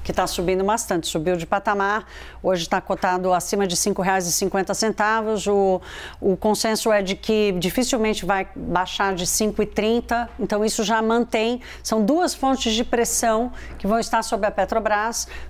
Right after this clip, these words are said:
pra, pra evitar que haja um, um, um espaço muito grande ou uma defasagem muito grande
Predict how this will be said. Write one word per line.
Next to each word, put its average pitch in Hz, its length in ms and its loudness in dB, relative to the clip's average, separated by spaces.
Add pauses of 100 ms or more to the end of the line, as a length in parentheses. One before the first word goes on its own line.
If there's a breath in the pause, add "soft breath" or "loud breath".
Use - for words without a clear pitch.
pra, 220 720 4
pra 190 640 2
evitar 226 680 0
que 233 120 -2
haja 240 360 2
um, 247 480 2
um, 196 420 4
um 208 60 2
espaço 240 420 -2
muito 254 260 2
grande 202 400 0
ou 180 140 4
uma 214 160 2
defasagem 208 800 0
muito 190 220 2
grande 165 360 2